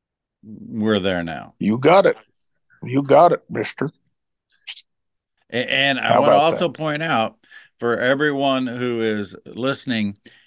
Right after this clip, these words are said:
Speaker 1: and thinks that this is a public lands issue, it's not. Ask the people, uh,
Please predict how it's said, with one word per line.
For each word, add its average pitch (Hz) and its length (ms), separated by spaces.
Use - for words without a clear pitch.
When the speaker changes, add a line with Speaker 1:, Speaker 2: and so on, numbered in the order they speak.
Speaker 1:
and 104 260
thinks 131 560
that 98 300
this 120 260
is 101 240
a 98 260
public 117 380
lands 101 460
issue, 104 540
it's 110 240
not. 98 320
Ask 120 380
the 113 80
people, 107 560
uh, 101 260